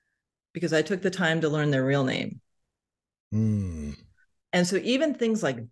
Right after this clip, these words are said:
Speaker 1: that,
Speaker 2: Mm-hmm.
Speaker 1: when you, when you, like, stop and just show your presence to, like, flowers or,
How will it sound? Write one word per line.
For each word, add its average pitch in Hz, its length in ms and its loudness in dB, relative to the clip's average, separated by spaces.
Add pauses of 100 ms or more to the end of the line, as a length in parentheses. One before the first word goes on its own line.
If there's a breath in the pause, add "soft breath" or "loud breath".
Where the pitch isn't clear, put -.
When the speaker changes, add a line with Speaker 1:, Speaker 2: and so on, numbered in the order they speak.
(100)
Speaker 1:
that, 160 440 2 (1200)
Speaker 2:
Mm-hmm. 101 440 2 (800)
Speaker 1:
when 196 200 2
you, 247 460 0
when 202 160 2
you, 208 160 2
like, 170 320 2 (920)
stop 208 640 0 (180)
and 170 720 2 (1080)
just - 340 2 (320)
show - 380 0
your 208 140 2
presence - 1000 -2
to, 180 240 -2
like, 135 220 2
flowers 190 1080 0
or, 147 640 0